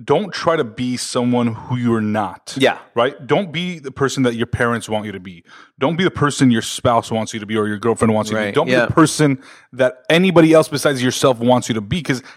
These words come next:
Speaker 1: as soon as you do that, as soon as you are not yourself, everything starts to fall apart. You are not gonna be successful.
Speaker 2: Yeah.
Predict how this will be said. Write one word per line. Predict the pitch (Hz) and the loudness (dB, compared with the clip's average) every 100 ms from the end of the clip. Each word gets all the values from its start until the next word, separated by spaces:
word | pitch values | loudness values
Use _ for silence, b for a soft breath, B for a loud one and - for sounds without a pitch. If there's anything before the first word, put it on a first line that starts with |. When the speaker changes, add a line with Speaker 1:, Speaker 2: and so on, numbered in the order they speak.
| - | -8
Speaker 1:
as | 147 | -8
soon | - - 294 | -6 -6 -4
as | 254 156 | -4 -6
you | |
do | 135 139 | -8 -2
that, | 135 120 | 0 -2
as | 113 | -4
soon | - 196 | -6 -4
as | 196 131 | -4 -6
you | 131 151 | -12 -8
are | 147 135 | -4 0
not | 135 143 | 0 -2
yourself, | 139 120 - - 135 - - b b b - | -4 -8 -6 -8 -8 -10 -16 b b b -6
everything | 156 156 151 143 | -2 0 -2 -4
starts | - 135 - | -2 -4 -2
to | 127 | -2
fall | 120 110 | 0 0
apart. | 98 113 101 | -2 -2 -4
You | 127 156 | -4 2
are | 170 | 4
not | 160 170 190 | 4 2 0
gonna | 131 | -4
be | 107 | -4
successful. | 104 - - 180 | -12 -14 -4 2
Speaker 2:
Yeah. | 151 101 | 2 2